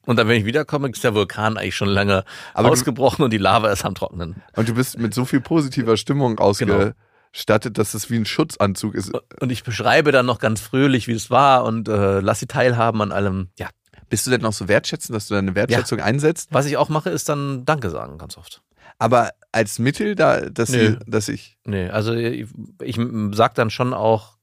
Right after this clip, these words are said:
Speaker 1: das meine ich auch ehrlich, „Vielen Dank, dass du mir das so, so kurzfristig ermöglicht hast, dass ich das machen durfte.“
Speaker 2: Nächstes Mal wird's übrigens wieder genauso kurzfristig sein, weil ich keinen Bock auf deine schlechte
Speaker 1: <laughs> Nee,
Speaker 2: Laune
Speaker 1: nee,
Speaker 2: habe.
Speaker 1: nee, es ist schon tausendmal besser geworden. Es war eine Zeit lang wirklich auch oft
Speaker 2: Masche.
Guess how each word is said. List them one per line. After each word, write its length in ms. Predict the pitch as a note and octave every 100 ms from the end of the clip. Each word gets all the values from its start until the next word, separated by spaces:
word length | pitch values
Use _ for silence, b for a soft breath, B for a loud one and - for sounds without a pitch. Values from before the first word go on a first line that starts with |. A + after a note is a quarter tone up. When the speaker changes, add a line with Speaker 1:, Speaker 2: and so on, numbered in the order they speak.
| -
Speaker 1:
das 160 | G2+
meine 160 | F2+ G#2+
ich 100 | A2+
auch 100 | F#2
ehrlich, 440 | E2+ G2 A2 G#2 -
„Vielen 260 | - A2
Dank, 180 | G2+ G#2
dass 180 | G2+ -
du 80 | F#2+
mir 140 | G2
das 160 | F#2 -
so, 140 | G2+ -
so 140 | F#2 F2+
kurzfristig 460 | A2 - F2 F2
ermöglicht 380 | D#2+ E2+ E2 -
hast, 180 | D#2+ -
dass 220 | E2 - B B B
ich 100 | F2+
das 120 | F2
machen 220 | F2 E2 D#2+
durfte.“ 340 | - - C#2+ B B B B -
Speaker 2:
Nächstes 240 | A#2+ -
Mal 200 | A2+ G2+
wird's 180 | F#2+ -
übrigens 320 | F#2 F#2+ F#2
wieder 140 | F#2 F#2
genauso 340 | E2+ F2+ A2+ -
kurzfristig 580 | C3 C3 - A2+ - -
sein, 220 | F#3+ G3
weil 140 | F3
ich 60 | F#2+
keinen 200 | G#3+ F#3+
Bock 180 | C3 G2+
auf 140 | F#2
deine 280 | - F2+ F2+
schlechte 280 | - F#2+ B2
Speaker 1:
<laughs> 0 |
Nee, 60 | D3
Speaker 2:
Laune 140 | E3
Speaker 1:
nee, 140 | D#3+ C3+
Speaker 2:
habe. 40 |
Speaker 1:
nee, 220 | A2 G2+
es 140 | G2+ F#2
ist 160 | G2
schon 260 | - F2 E2
tausendmal 360 | F2 E2+ E2 D#2+
besser 200 | E2+ E2+
geworden. 180 | E2 F2+
Es 40 |
war 120 | A2+
eine 160 | A2+ A2
Zeit 180 | - G#2
lang 120 | G2
wirklich 260 | F#2+ G#2+ -
auch 260 | F#2+ - - B B B B -
oft 460 | D#2 F2+ - - _
Speaker 2:
Masche. 320 | F3 G#2 -